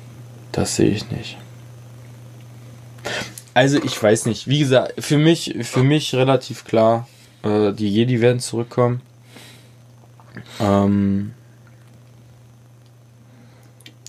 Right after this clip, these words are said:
ich, aber ich wüsste noch nicht mal, wo es die krasse Schlacht dann zum Beispiel geben soll. Wie soll die zustande kommen?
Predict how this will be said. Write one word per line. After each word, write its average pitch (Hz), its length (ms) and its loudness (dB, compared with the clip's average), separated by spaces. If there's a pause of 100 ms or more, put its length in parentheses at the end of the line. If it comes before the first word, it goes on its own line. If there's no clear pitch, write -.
(100)
ich, - 280 -2
aber 143 160 6
ich 127 160 0
wüsste 160 240 2
noch 135 80 6
nicht 156 200 2
mal, 165 120 6
wo 120 280 -2
es 156 100 0
die 123 100 -2
krasse 139 360 0
Schlacht - 360 -2
dann 196 120 0
zum - 180 -4
Beispiel 101 300 -2
geben 101 260 -2
soll. 107 300 -6
Wie 117 140 0
soll 131 180 6
die 147 100 0
zustande 160 500 -4
kommen? 104 260 -8